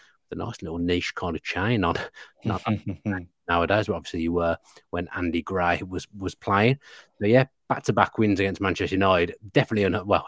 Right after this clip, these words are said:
Speaker 1: is unheard of in my lifetime, 'cause you've just said
Speaker 2: Mm-hmm.
Speaker 1: nineteen seventy-six. It would be a nice one to break, that would, because they, they provided Villa fans with a lot of hurt over the years.
Speaker 2: Yeah, it's a long, long time. Um, that's my best friend from school was a Man United fan,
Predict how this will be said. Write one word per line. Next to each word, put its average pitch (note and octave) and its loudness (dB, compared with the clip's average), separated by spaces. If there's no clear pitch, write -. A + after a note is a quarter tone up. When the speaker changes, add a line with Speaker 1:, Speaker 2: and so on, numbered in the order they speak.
Speaker 1:
is B2 6
unheard F#2+ 4
of F2+ 4
in F2+ 2
my F2+ 4
lifetime, F2+ 2
'cause F2 -6
you've E2 -8
just - -14
said E2+ -4
Speaker 2:
Mm-hmm. E2 -14
Speaker 1:
nineteen F2+ -2
seventy-six. - -6
It G2+ -16
would G#2+ -12
be C#3 4
a - 6
nice C#3+ 6
one A#2+ 2
to - -8
break, F#2+ 4
that F#2 -4
would, F#2+ -4
because G#2 -6
they, A2 -2
they A#2 -12
provided B2+ 2
Villa G#2+ 2
fans G2+ 0
with F#2 0
a F#2+ 4
lot F#2 0
of F2+ -12
hurt F#2+ 0
over F#2+ 0
the G2 -2
years. G#2+ -4
Speaker 2:
Yeah, G2+ -4
it's D#2 -8
a F#2+ -6
long, F#2 2
long F2 -4
time. E2 -8
Um, F2+ -2
that's - -2
my F#2+ 2
best F#2 0
friend F2+ -6
from F2 -10
school F2 -8
was E2+ -6
a E2+ -6
Man E2+ -4
United E2 -6
fan, E2 -8